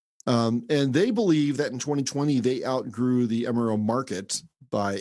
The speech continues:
eight hundred basis points, which is pretty significant. They're not offering guidance for twenty twenty-one yet. Um, I was taking notes during the call, and I think they said that in January, they grew nine percent over prior year. Did you hear that?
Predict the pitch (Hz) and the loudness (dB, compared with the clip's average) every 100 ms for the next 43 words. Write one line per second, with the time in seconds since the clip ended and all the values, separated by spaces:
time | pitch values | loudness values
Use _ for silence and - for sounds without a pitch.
0 | - 120 107 104 90 104 - 104 - 95 | -4 -2 -2 -4 -4 -4 -4 -8 -10 -8
1 | 104 - - - 104 - - 151 135 117 | -6 -6 -4 -4 -4 -6 -6 -4 -2 -2
2 | 101 104 110 104 107 110 120 131 156 131 | -2 -2 -4 -4 -4 -2 0 0 0 -2
3 | 131 127 117 107 113 110 110 - - _ | -2 -2 -2 -2 -2 -2 -4 -6 -8 _
4 | _ _ _ _ 123 117 120 120 123 127 | _ _ _ _ -2 0 -2 -2 -2 -2
5 | 117 110 104 98 92 110 _ _ _ _ | 0 0 -2 -4 -6 -10 _ _ _ _
6 | - 113 110 143 139 175 170 147 147 160 | -2 0 0 0 0 0 2 2 2 0
7 | - 143 127 - 147 143 117 123 123 _ | -2 -2 -2 0 0 0 0 -4 -6 _
8 | 170 208 254 - _ _ _ _ _ _ | 0 2 0 -6 _ _ _ _ _ _
9 | _ 139 139 - 147 135 135 131 107 123 | _ 2 2 0 -2 0 0 0 0 0
10 | 120 117 - 120 104 - 127 135 147 131 | 0 -2 -4 -4 -2 -2 0 0 0 2
11 | 117 110 107 107 101 87 120 120 113 123 | 2 2 0 0 -2 -4 0 0 0 -2
12 | 113 110 101 104 107 107 104 110 - 101 | 0 0 0 0 0 -2 -4 -6 -6 -6
13 | 107 107 95 - 98 92 90 82 92 127 | -8 -12 -12 -6 -4 -4 -4 -6 -4 -2
14 | 139 151 156 156 | 0 0 0 -4